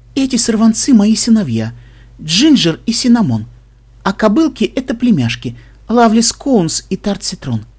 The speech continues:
Надеюсь, они вас не сильно утомили своими играми. У меня их четверо, да ещё кофейни, хоть разорвись». Жеребята отступили на пару шагов, ожидая разоблачения избушки. Себастьян бросил на них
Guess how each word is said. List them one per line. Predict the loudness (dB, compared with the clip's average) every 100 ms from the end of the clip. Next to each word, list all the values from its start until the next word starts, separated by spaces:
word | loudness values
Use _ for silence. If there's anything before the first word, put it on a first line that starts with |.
| _ _ -20 -10
Надеюсь, | -4 0 4 2 2
они | 4 4
вас | 4 2
не | 0
сильно | 2 2 2
утомили | 2 0 0 0
своими | -2 -2 -2
играми. | -2 -6 -6 -8 -10 -14 _ _ -12 2
У |
меня | 6 8 6
их | 2
четверо, | -2 -2 -4 -4
да | -2
ещё | -2 -4
кофейни, | -2 -4 -2 -2 0
хоть | -2 -2
разорвись». | 2 2 2 -4 -8 -18 _ _ _ _ _ _ -16
Жеребята | -10 -6 -4 -2 -2 0
отступили | -2 -4 -8 -4 -4
на | -4
пару | -4 -4 -4
шагов, | -6 -6 -4 -4
ожидая | -4 0 0
разоблачения | 0 -2 -4 -4 0 2 2 0
избушки. | -4 -4 -6 -8 -12 -20 _ _ _ -20 -10
Себастьян | -8 -4 0 0 0 -2 -2
бросил | -2 -4 -4
на |
них | -4 -4